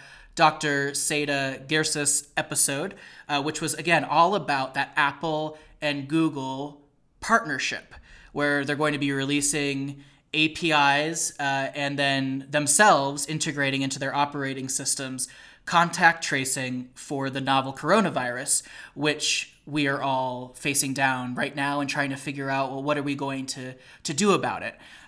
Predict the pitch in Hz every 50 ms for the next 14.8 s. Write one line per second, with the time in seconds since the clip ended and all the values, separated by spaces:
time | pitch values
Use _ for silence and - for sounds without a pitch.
0 | - - 143 139 135 131 135 151 156 165 - - 175 160 156 147 139 139 - 180
1 | 190 185 - 190 175 170 170 180 196 190 190 170 151 147 147 139 143 147 139 139
2 | - 156 143 147 147 143 147 143 151 151 170 151 - 160 147 143 135 143 143 143
3 | 139 - 139 135 - - - 170 170 160 143 - - 165 160 165 160 - 151 147
4 | 147 147 - 202 - - - - 165 160 156 - 180 170 160 139 180 214 226 226
5 | 220 202 190 190 185 180 175 170 175 180 180 170 185 190 165 151 170 175 185 190
6 | 180 - 151 151 143 143 147 143 - - 156 147 147 - - 147 143 147 151 151
7 | 151 143 147 - 160 147 143 139 139 135 135 135 135 - - - - - _ _
8 | _ _ 139 131 123 135 175 220 220 - 285 254 165 147 135 139 143 - - -
9 | - 165 147 143 143 139 139 139 131 - - - - - - 160 156 156 147 143
10 | 143 135 135 131 131 131 - - - - - - _ _ _ 180 170 165 151 147
11 | - 135 123 123 120 - - - - - - - _ 131 131 131 127 143 143 160
12 | 170 180 180 180 175 156 143 139 139 127 127 123 - 131 131 131 131 127 - -
13 | 127 123 127 - - - - - - - - 143 165 151 143 - - - 147 139
14 | 135 135 - 170 165 - 170 160 156 151 147 139 139 135 135 135